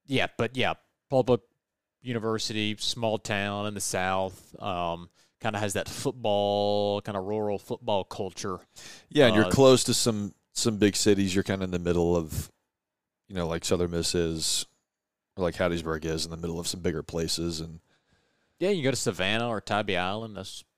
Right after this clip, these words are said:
Speaker 1: you know, like we're saying, only an hour away. So, um, yeah, I think there's a lot to like about Georgia Southern, honestly. So.
Speaker 2: Yeah,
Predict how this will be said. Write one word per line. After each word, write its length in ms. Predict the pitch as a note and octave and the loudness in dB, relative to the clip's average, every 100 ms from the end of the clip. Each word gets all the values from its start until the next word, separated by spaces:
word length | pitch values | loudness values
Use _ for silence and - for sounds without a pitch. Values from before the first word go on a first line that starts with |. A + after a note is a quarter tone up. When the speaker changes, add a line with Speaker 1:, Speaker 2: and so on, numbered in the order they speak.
| - | -16
Speaker 1:
you 100 | F#2+ | -12
know, 80 | F2+ | -12
like 100 | F2 | -12
we're 60 | |
saying, 200 | F2 G#2 | -10 -10
only 160 | G2 F#2 | -8 -6
an 60 | |
hour 200 | F2 F#2 | -4 -4
away. 340 | F2 F2 F#2 E2 | -6 -4 -4 -4
So, 400 | - F#2 E2 E2+ | -8 -8 -8 -8
um, 240 | F2 E2+ _ _ - - - - _ | -10 -14 _ _ -10 -10 -20 -20 _
yeah, 260 | - A2 C3 | -2 2 4
I 40 | |
think 260 | B2 E3 D#3 | 4 2 2
there's 180 | D3+ A#2 | 2 4
a 40 | |
lot 280 | G#2+ A2 G#2+ | 6 6 4
to 60 | F#2+ | -2
like 280 | F2+ F#2 | -2 -2
about 300 | F#2 D#2+ D#2+ | -6 -10 -10
Georgia 260 | - F2 D#2 | -10 -14 -10
Southern, 360 | - D#2+ D#2+ E2+ | -10 -10 -14 -16
honestly. 440 | E2 D#2 - D#2+ _ | -14 -12 -14 -16 _
So. 240 | _ E2+ D#2+ _ _ _ | _ -16 -16 _ _ _
Speaker 2:
Yeah, 140 | A#2 | 2